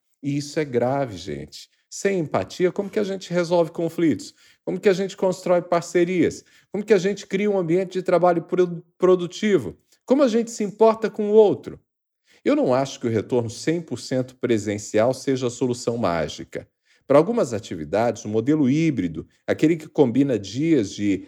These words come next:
trabalho remoto com dias presenciais, me parece oferecer uma relação mais humanizada para o colaborador.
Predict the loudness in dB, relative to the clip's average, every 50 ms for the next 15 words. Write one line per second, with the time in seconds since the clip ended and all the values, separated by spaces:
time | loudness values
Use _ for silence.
0 | _ _ -2 2 4 4 4 4 2 0 -4 -4 0 2 2 4 4 2 0 -2
1 | -6 -6 -6 -6 -4 -4 -4 -4 -6 -6 -8 -6 -6 -6 -6 -6 -10 -10 -8 -4
2 | 0 2 2 2 2 0 -4 -10 -20 _ _ _ _ _ _ _ 0 0 2 4
3 | 4 4 4 4 2 0 0 -4 -8 -6 -4 -4 -4 -4 -4 -6 -6 -6 -4 -4
4 | -4 -2 -2 -2 -2 -2 -4 -4 -2 0 0 0 0 0 -2 -2 -2 0 2 4
5 | 6 6 6 4 2 0 -2 -4 -6 -8 -4 -2 0 0 0 0 0 0 0 0
6 | 0 -4 -8 -8 -10